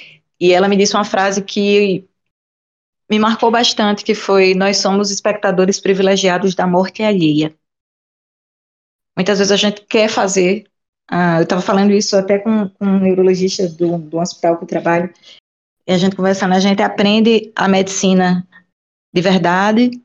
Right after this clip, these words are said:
e executa a medicina que dá. Essa é a realidade do sus, seja com pandemia, seja sem pandemia,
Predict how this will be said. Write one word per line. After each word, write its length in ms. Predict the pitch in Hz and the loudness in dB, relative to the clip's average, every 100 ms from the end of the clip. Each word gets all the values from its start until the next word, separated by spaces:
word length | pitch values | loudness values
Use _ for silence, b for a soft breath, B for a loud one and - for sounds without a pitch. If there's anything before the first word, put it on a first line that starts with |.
| _ _ - | _ _ 0
e 120 | 185 | 4
executa 480 | 190 190 185 196 202 | 4 2 2 2 2
a 60 | |
medicina 400 | 196 196 - 196 | 0 0 -2 -2
que 120 | 196 | -2
dá. 320 | - 175 156 - _ _ _ _ _ _ _ _ _ _ | -4 -2 -4 -6 _ _ _ _ _ _ _ _ _ _
Essa 280 | - 180 185 | -2 -2 2
é 20 | 220 | 2
a 20 | |
realidade 560 | 233 254 220 160 160 | 2 2 2 2 0
do 100 | 156 | -4
sus, 560 | 156 - 139 139 - - _ | -6 -8 -8 -16 -20 -20 _
seja 300 | - 165 175 | -4 -2 -2
com 120 | 185 180 | -4 -4
pandemia, 1080 | 165 165 - _ _ _ _ _ - 180 | 0 0 -2 _ _ _ _ _ -2 0
seja 400 | 196 - 160 165 | 0 -2 -2 -2
sem 260 | 175 - 170 | -4 -4 -4
pandemia, 720 | 175 165 151 151 170 156 151 | -4 -4 -2 -2 -2 -2 -6